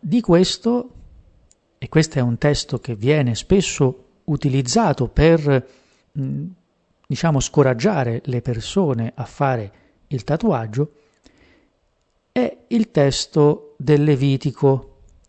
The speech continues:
che noi troviamo nell'Antico Testamento. E che cosa ci dice questo testo? Levitico diciannove ventotto.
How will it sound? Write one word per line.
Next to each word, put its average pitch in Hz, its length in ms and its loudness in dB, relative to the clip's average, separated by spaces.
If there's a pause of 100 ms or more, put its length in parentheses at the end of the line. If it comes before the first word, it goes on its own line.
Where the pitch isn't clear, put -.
(220)
che - 100 -2
noi 117 180 0
troviamo 120 520 -2
nell'Antico 127 640 -2
Testamento. 113 760 -6 (440)
E 170 80 -18
che 202 100 4
cosa 220 240 0
ci - 140 -2
dice 123 440 -2
questo 127 360 -2
testo? - 580 -10 (440)
Levitico 139 760 -2
diciannove 127 580 0
ventotto. 113 720 -8